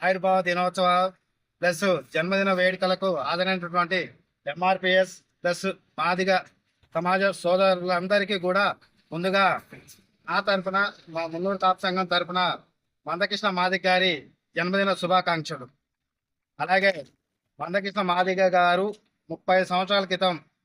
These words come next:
మాదిగ హక్కుల పోరాట గురించి ఎంఆర్పిఎస్ అనే ఒక వ్యవస్థను ఏర్పాటు చేసి ఈరోజు ఎంతో మందికి వారు స్ఫూర్తిదాయకంగా నిలవటం జరిగింది.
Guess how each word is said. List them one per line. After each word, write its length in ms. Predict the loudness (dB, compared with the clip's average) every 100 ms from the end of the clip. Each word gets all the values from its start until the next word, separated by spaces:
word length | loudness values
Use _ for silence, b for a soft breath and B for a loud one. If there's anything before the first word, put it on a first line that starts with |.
| _ _ -16 -4
మాదిగ 300 | -2 0 0
హక్కుల 400 | 0 -2 0 0
పోరాట 460 | 2 2 4 2 0 -2 -8 _ -10 -8 -6 -8 -12 -14 -18 _ -4
గురించి 520 | -4 -2 0 0 -4 _ _ _ -12 -6 -6 -6 -20 _ _ _ _ _ -4
ఎంఆర్పిఎస్ 680 | -2 2 2 2 0 2
అనే 360 | 2 4 2 0 -6
ఒక 120 | -2 0 0 -2 _ _ _ _ _ _ _ _ _ _ _ _ -6
వ్యవస్థను 460 | -2 -2 2 2 4
ఏర్పాటు 440 | 2 4 4 2
చేసి 300 | 2 0 0
ఈరోజు 800 | -2 -2 0 2 2 2 0 0 _ _ _ -6
ఎంతో 340 | -2 2 4
మందికి 340 | 4 0 0
వారు 280 | 2 2 2
స్ఫూర్తిదాయకంగా 1120 | -2 -2 -2 -2 2 4 4 4 4 4 4 0 _ -4
నిలవటం 360 | 0 2 2 2
జరిగింది. 480 | 2 2 0 -4